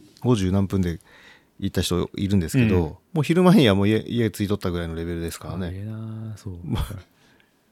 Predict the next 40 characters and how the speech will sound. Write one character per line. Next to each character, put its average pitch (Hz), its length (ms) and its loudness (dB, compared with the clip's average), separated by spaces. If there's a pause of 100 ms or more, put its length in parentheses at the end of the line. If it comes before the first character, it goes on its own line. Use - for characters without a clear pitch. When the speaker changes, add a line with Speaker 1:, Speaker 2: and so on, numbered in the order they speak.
(220)
Speaker 1:
ま 101 160 0
だ 90 160 -2
始 95 220 0
ま 113 100 2
っ 110 40 -2
て - 140 -6
も 104 160 4
ね 107 80 6
え 101 40 6
よ 175 80 2
う - 20 -4
で 110 80 -4
す、 104 100 -4
僕 113 240 -2
ら。 123 60 -2
Speaker 2:
全 - 0 -
然 120 160 -4
違 - 20 -4
う、 - 20 -8
そ 101 120 -8
う。 101 80 -10 (880)
前 117 480 0
に 165 400 2
フ - 80 -16
ッ - 40 -20
ト 196 120 0
サ 220 100 6
ル 165 100 8
や 110 80 8
っ - 40 2
と 127 100 0
っ 110 40 0
た 101 100 -4
時 98 180 -4
に、 90 300 -6 (160)
た 120 100 -4
ま 135 160 2
に 139 140 4
そ 131 160 0
の、 120 500 2